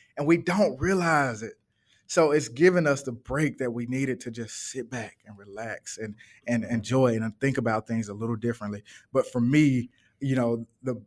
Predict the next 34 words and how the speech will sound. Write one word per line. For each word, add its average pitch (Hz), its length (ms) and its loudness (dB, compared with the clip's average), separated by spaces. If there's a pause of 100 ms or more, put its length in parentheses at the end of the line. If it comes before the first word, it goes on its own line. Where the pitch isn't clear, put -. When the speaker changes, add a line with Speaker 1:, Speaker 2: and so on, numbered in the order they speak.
(140)
Speaker 1:
I 139 80 2
can 139 140 0
say 135 140 0
one 131 180 2
of 120 80 0
the 117 80 0
biggest 120 600 -2
things 120 300 0
that 110 140 -4
I've 113 420 -4
been 113 180 -2
focusing 117 580 -4
on 110 200 -4
is 107 160 -6
just - 240 -8 (260)
being 127 180 -2
consistent 120 640 -6
with 113 200 -10
working 113 360 -2
out. 113 340 0 (380)
Um, 107 480 -6 (260)
that 135 200 4
is 131 280 0 (280)
t-, - 140 -8
a 120 140 -2
time 127 440 2
that 117 140 2
I 120 140 2
get 120 280 -2
to 123 100 -6
where 117 280 0
I 117 180 -4
can 117 220 -8
decompress, 127 920 -4